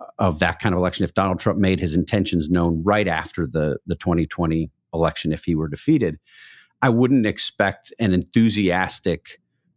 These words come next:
uh, reception from people like Ted Cruz, from Tom Cotton, from Nikki Haley, from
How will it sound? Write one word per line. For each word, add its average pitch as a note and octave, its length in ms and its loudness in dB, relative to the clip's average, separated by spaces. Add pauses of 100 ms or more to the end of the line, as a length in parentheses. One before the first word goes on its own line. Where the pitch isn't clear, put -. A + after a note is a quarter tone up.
uh, F2 260 2
reception F2+ 580 0
from F#2 360 2
people F2 360 -2
like E2+ 300 0
Ted D#2 280 -2
Cruz, E2 460 -2
from D#2 480 -2
Tom D2+ 300 -2
Cotton, C#2+ 500 -6
from D#2 580 0
Nikki D#2+ 340 -2
Haley, D2+ 520 -4
from D#2 580 -2